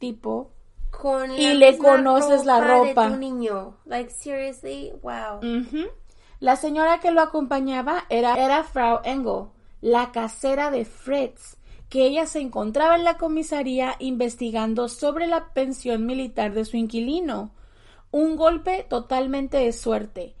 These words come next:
Speaker 1: y enorme, porque además la, de la evidencia de la tela, que era lo más importante, finalmente se podía convencer a Fritz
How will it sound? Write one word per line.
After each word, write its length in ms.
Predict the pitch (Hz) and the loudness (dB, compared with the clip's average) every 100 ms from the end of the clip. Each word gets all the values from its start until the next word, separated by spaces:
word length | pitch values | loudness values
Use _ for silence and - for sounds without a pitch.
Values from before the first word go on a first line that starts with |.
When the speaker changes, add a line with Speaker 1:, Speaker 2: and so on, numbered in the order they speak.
| - - - | -20 -18 -4
Speaker 1:
y 140 | 233 | 2
enorme, 680 | 214 220 233 269 247 185 - | 4 4 2 0 0 -4 -4
porque 300 | 233 226 240 | -4 -2 0
además 600 | 226 233 247 269 311 - | 2 2 0 -2 -4 -6
la, 260 | 233 214 202 | -2 -2 -2
de 200 | 190 208 | -4 -2
la 100 | 208 | -2
evidencia 580 | 202 208 233 269 330 320 | 0 0 0 0 0 2
de 100 | 311 | 0
la 160 | 302 | -2
tela, 520 | 302 240 233 240 - _ | -2 -2 0 -2 -6 _
que 180 | 220 208 | -6 -4
era 320 | 214 220 - | -2 -4 -6
lo 160 | 220 190 | -8 -6
más 220 | 190 202 | -6 -8
importante, 760 | 233 233 254 285 254 233 247 277 - - - | -6 -6 -6 -6 -6 -4 -4 -6 -18 -20 -20
finalmente 1160 | - 285 285 302 349 370 359 359 320 - 320 - | -8 -6 -4 -2 0 0 -2 -2 -4 -2 -2 -2
se 160 | - 254 | -8 -2
podía 340 | 262 254 247 | 0 2 0
convencer 460 | 262 254 262 254 262 | -2 -4 -6 -4 -2
a 100 | 269 | -4
Fritz 460 | - 349 508 - | -4 -4 -4 -10